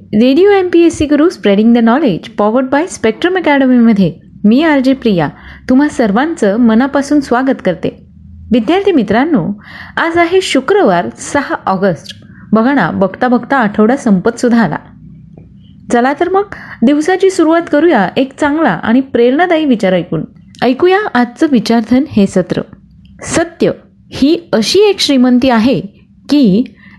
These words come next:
जी एकदाच खर्च करून त्याचा आयुष्यभर आनंद उपभोगता येतो, पण असत्य हे एक प्रकारचे कर्ज आहे, ज्यामुळे तत्काळ सुख मिळतं,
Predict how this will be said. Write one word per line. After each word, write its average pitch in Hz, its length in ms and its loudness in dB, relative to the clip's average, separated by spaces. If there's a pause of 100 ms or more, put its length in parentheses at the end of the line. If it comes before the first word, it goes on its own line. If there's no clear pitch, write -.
जी 277 140 4 (120)
एकदाच 208 540 -2
खर्च 240 280 0
करून 240 380 0 (440)
त्याचा 262 220 0
आयुष्यभर 269 800 0
आनंद 202 340 4
उपभोगता 226 760 0
येतो, 165 360 -2 (640)
पण 233 260 0 (480)
असत्य 208 580 -2 (180)
हे 233 140 2
एक 240 400 -4
प्रकारचे 190 460 -2
कर्ज 247 340 -2
आहे, 165 300 -2 (600)
ज्यामुळे 226 480 2 (460)
तत्काळ 277 380 0
सुख 392 440 -2
मिळतं, 254 340 0